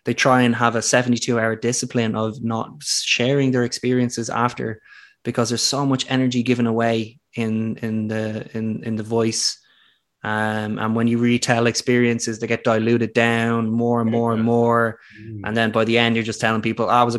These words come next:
Speaker 1: great retreat," you know, and the first person might have gone into everything so in depth. So now after, whenever I do anything, I write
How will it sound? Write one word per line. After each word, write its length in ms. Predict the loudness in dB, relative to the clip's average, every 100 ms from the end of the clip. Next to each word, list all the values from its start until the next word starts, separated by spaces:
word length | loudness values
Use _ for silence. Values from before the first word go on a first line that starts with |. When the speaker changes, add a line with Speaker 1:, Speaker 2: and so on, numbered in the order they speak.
| 2
Speaker 1:
great 160 | 2
retreat," 480 | 2 -2 -4 -4 -8 -16 _ -2
you 140 | 2
know, 240 | 4 2 0
and 340 | -2 -4 -8 -16
the 140 | -10 0
first 220 | 2 4
person 320 | 2 2 0
might 160 | 0 0
have 180 | -2 -2
gone 220 | 0 0
into 220 | 2 2
everything 340 | 2 0 -2
so 320 | 0 -2 -4 -8
in 120 | -6
depth. 300 | -6 -6 -8
So 460 | 0 2 2 0 -12 -20 -18 -4
now 220 | 2 4
after, 320 | 6 4 2
whenever 320 | 0 2 2 2
I 60 |
do 160 | 0 -2
anything, 340 | -2 -2 -4
I 20 |
write 360 | -2 0 0